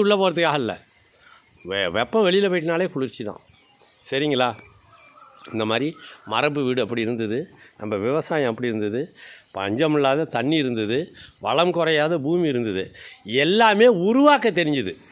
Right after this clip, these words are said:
செலவில்லாத வீடு உருவாக்க தெரிஞ்சுது. பல ஆண்டுகளுக்கு பாதுகா-, மண்ணால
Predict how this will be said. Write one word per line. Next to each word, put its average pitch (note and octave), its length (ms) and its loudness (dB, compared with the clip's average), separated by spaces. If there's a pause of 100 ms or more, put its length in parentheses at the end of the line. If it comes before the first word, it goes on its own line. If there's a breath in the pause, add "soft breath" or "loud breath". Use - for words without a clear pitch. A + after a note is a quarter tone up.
(100)
செலவில்லாத D3 640 2
வீடு C#3+ 280 0
உருவாக்க B2 300 0
தெரிஞ்சுது. G#2+ 420 -2 (520 loud breath)
பல C3 240 2
ஆண்டுகளுக்கு G3+ 520 4
பாதுகா-, D3+ 380 0
மண்ணால A#3 340 2